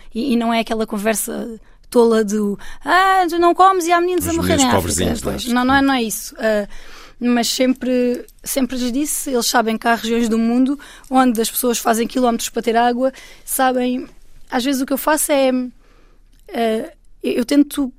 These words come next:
Speaker 1: eu tento protegê-los da brutalidade, mas não os protejo da realidade. Eh, tenta encontrar ali um equilíbrio.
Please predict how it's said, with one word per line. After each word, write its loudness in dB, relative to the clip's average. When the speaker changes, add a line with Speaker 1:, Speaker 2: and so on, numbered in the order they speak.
Speaker 1:
eu -2
tento 2
protegê-los 0
da 2
brutalidade, 2
mas 6
não 4
os 0
protejo 2
da 0
realidade. -2
Eh, -2
tenta -4
encontrar 2
ali 2
um 2
equilíbrio. -2